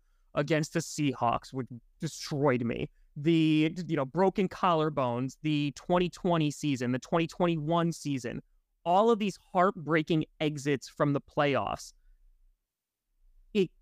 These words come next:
kinda just wears you down because every year you have that expectation that you're going to win. And so last year is this weird year where they kind of, like,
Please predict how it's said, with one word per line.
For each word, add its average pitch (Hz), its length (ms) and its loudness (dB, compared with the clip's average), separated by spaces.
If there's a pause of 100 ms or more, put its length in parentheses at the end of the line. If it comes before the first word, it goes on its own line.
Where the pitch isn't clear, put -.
(100)
kinda 202 340 2
just 165 200 0
wears 139 580 -2
you 147 120 2
down 151 640 0
because 165 560 0 (120)
every 170 380 0
year 196 240 0
you 151 180 -2
have 147 260 -2
that 143 160 2
expectation 151 640 -2
that 139 120 0
you're 139 140 -2
going 139 300 0
to 143 100 -8
win. 143 320 0 (340)
And 165 120 -2
so 190 160 0
last 180 400 0
year 214 160 2
is 185 80 0
this 156 160 -4
weird 165 440 0
year 160 240 0
where 147 140 -2
they 131 100 -2
kind 165 320 -4
of, 160 240 -2
like, 156 180 0